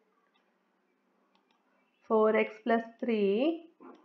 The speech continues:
whole cube.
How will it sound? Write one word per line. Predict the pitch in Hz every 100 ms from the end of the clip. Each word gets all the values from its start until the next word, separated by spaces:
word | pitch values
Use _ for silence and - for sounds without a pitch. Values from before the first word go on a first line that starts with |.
| _ _ _ _ _ _ _ _ _ _ _ _ _ _ _ _ _ _ _ _ _ _ -
whole | 214 208 208 -
cube. | 247 233 240 320